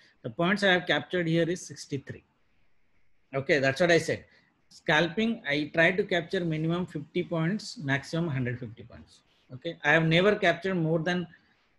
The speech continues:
probably three hundred points in my, uh, life.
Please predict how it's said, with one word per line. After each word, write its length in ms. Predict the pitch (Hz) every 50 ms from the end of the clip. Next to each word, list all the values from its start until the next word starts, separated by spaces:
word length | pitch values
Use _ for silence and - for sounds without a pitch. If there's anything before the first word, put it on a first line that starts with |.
| _ -
probably 480 | 165 160 156 147 170 165 160 160 180 180
three 260 | 170 - - 175 175
hundred 360 | 175 175 175 175 170 170 160
points 280 | 165 165 165 165 160 -
in 140 | 160 151 151
my, 440 | 151 151 151 147 147 143 135 127 - _ - 127
uh, 340 | 123 117 113 113 110 107 104 104 107 107 110 - - - - - - - _ _ _ _ _ _ - - - - -
life. 400 | 127 135 139 139 135 - - -